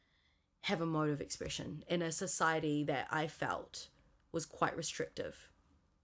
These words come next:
But, you know, it was a great education also. Like, I wouldn't trade those years in for anything else. I just, I guess I did wish that at the time I had more support. Like, I really think I should have been in counselling. I think all, me and my brother should have been in counselling as well, just to help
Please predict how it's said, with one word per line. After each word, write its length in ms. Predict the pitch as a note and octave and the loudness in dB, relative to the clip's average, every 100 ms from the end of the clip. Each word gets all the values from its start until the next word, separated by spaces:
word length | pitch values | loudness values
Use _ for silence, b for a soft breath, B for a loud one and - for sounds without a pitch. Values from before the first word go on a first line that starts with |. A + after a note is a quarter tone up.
| - B B - | -20 B B -2
But, 140 | F#3+ | 2
you 80 | F3+ | 2
know, 140 | D3 | 2
it 60 | B2+ | 4
was 140 | D#3+ | 2
a 40 | E3 | 2
great 260 | E3+ D#3+ | 2 2
education 500 | E3+ D#3 D#3 D#3 D3+ | 2 -2 -2 -2 0
also. 480 | C#3+ E3 D3+ F2 F2+ - | 2 2 2 -2 -2 -2
Like, 220 | - - | -4 -2
I 80 | D#3 | 0
wouldn't 300 | D3+ D3 - | 2 0 -2
trade 280 | - D3+ D3+ | -2 -2 0
those 240 | D#3 C#3+ | -2 0
years 160 | C#3+ D3 | -2 -2
in 100 | D3 | -4
for 100 | - | -4
anything 380 | C3+ D3 F#2 D2 | -4 -4 -6 -8
else. 240 | - - | -8 -8
I 40 | - | -4
just, 300 | F3+ - - | -2 -2 -2
I 80 | F#3+ | 0
guess 220 | G#3+ A3 | 2 2
I 60 | G3 | 2
did 260 | F#3 F3 | 0 0
wish 320 | F3 E3+ - - B B - | 4 4 2 -6 B B -2
that 120 | - | 0
at 100 | D3 | 0
the 60 | D#3+ | -2
time 300 | - D#3 D3 | 0 2 2
I 40 | |
had 180 | D3+ C#3+ | 2 0
more 160 | D3+ C#3+ | 0 -2
support. 440 | D3 - F3+ B3+ - b b b | -4 0 2 0 -6 b b b
Like, 140 | E3 F3 | -2 2
I 40 | |
really 300 | D#3 E3 D#3 | 2 4 2
think 180 | D3+ C#3+ | 0 -2
I 60 | D3 | -2
should 160 | - | -4
have 80 | C#3+ | -6
been 80 | - | -6
in 100 | E2+ | -6
counselling. 440 | D#3 - - - - _ _ _ _ - | -6 -8 -10 -12 -16 _ _ _ _ -6
I 40 | |
think 160 | E3+ C#3+ | -2 0
all, 160 | D3 - | 0 0
me 160 | D3 A2 | -2 -2
and 120 | C#3 | -2
my 400 | A#2 E2 C2 - - | -2 -4 -8 -10 -10
brother 240 | - - | -8 -8
should 160 | - - | -8 -8
have 80 | - | -8
been 240 | - G3 - _ - | -8 -10 -16 _ -10
in 80 | D#3 | -8
counselling 480 | D#3+ - - - | -6 -8 -8 -8
as 140 | - - | -8 -4
well, 180 | G#3 - | -2 0
just 260 | B3+ B3+ | 0 0
to 60 | D#4+ | -2
help 360 | - A3 - | 2 0 0